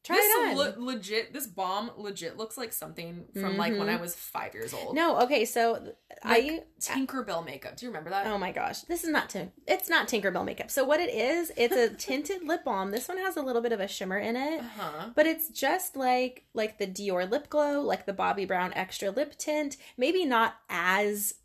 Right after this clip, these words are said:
Speaker 1: moisturizing feeling, but it does the same idea where it
Speaker 2: It
Speaker 1: tints the lips.
Speaker 2: It definitely looks like it's, like, more like a waxy balm. Um, so she has Maybelline Baby Lips Crystal in number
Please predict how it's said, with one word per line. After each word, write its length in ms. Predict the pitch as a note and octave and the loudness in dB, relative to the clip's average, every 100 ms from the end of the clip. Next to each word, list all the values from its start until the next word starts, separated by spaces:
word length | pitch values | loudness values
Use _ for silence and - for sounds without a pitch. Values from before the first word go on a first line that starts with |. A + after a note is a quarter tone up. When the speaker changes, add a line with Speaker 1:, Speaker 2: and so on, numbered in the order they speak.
| _ G#3+ | _ -6
Speaker 1:
moisturizing 880 | G3+ A3 C#4 D4 - E4 E4 D#4 D4+ | -4 -2 -2 -2 0 0 0 -4 -6
feeling, 440 | C#4+ D#4 D#4 D4 | -6 -6 -4 -2
but 140 | A#3 | 0
it 120 | A#3 A3 | 0 2
does 220 | A#3+ A3+ | 0 2
the 100 | A#3 | -2
same 320 | - G3 F#3+ | -4 -6 -6
idea 340 | F3 F3+ F3+ | -6 -4 -2
where 120 | F3+ G#3 | 0 0
it 100 | D#4 | -2
Speaker 2:
It 60 | - | -2
Speaker 1:
tints 260 | G#3+ G#3 | -2 -2
the 120 | - | -2
lips. 460 | D#3 - - - - | -2 -4 -8 -14 -8
Speaker 2:
It 180 | D4+ D4 | -8 -6
definitely 300 | C#4 - B4+ | -6 -4 -2
looks 160 | G#4 - | -4 -6
like 120 | E4 | -10
it's, 200 | C#4+ - | -10 -8
like, 160 | C4+ A3+ | -8 -6
more 160 | G#3+ | -6
like 120 | A3+ | -6
a 80 | G3+ | -8
waxy 460 | E3 C3 - - B3+ | -4 -4 -4 -6 -6
balm. 300 | B3+ C4 B3+ | -2 -2 -2
Um, 220 | G3 F#3+ | -2 -2
so 220 | F#3+ F#3+ | -4 -4
she 180 | F#3+ B3+ | -4 -4
has 260 | B3+ A3+ - | -4 -4 -4
Maybelline 440 | G#3 A#3+ A#3+ A#3 | -6 -4 -6 -6
Baby 260 | F#3 F#3 G3 | -4 -2 -2
Lips 300 | F#3 - - | -2 -6 -8
Crystal 480 | - F#3 - F3 E3 | -8 -8 -6 -6 -6
in 180 | F3+ | -6
number 280 | E3+ E3+ F3 | -8 -8 -10